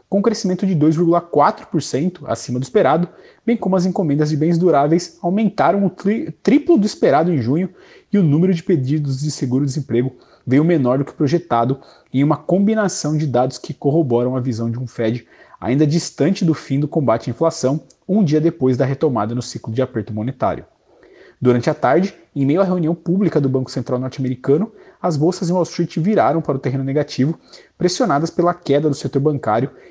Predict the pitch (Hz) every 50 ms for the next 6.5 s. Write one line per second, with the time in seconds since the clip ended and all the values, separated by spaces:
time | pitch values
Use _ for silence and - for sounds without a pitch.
0 | _ _ - 123 123 147 143 - - 123 120 123 123 - - 143 123 117 127 131
1 | - - - 123 - - 127 120 - 147 - _ - 165 160 - - 160 160 143
2 | 120 120 127 131 127 117 139 143 139 131 156 147 - - - 127 120 123 135 131
3 | 120 131 127 131 139 147 131 104 120 113 131 131 - 147 - - - - - -
4 | - _ - 160 170 - - - - - 165 165 170 170 170 180 175 175 - 139
5 | 135 147 143 160 156 156 156 143 127 123 123 127 127 123 117 107 101 - - 123
6 | 139 147 - 98 82 80 - - -